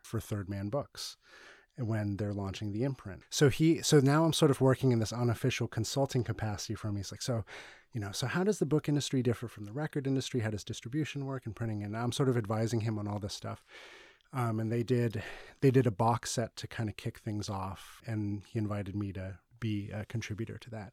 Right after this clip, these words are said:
And we're having one of these conversations, and I had just finished writing my last book, and he, and he's asking me these questions. I said, "Hey, you know, if you're gonna publish more books, I just finished writing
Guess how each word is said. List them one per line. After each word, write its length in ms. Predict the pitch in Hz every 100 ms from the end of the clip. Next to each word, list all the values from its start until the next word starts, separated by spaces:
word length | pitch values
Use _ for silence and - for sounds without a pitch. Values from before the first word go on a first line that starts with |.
| _ -
And 360 | 127 135 - -
we're 120 | 135 131
having 260 | 175 175
one 120 | 151
of 60 | 139
these 140 | 123 -
conversations, 800 | 135 127 113 123 113 - 110
and 80 | 113
I 60 | 104
had 100 | 101
just 240 | 139 -
finished 300 | 147 127 -
writing 260 | 113 104 101
my 100 | 92
last 380 | 95 92 - -
book, 300 | - - - -
and 140 | 123 98
he, 360 | 117 113 117 - _ _ _ _ _ 120
and 420 | 110 107 107 110
he's 240 | - 113
asking 280 | 135 - 143
me 40 | 127
these 100 | -
questions. 320 | 123 - 120
I 20 |
said, 220 | - 120
"Hey, 260 | - 143 135 -
you 160 | 156
know, 280 | 139 143 135 - _
if 160 | 123 135
you're 140 | 151
gonna 300 | 180 214 196
publish 500 | 131 - 139 131 -
more 160 | 120 117
books, 380 | 95 143 - 117
I 60 |
just 220 | 110 123
finished 380 | - 131 117 -
writing 540 | 110 113 113 107 104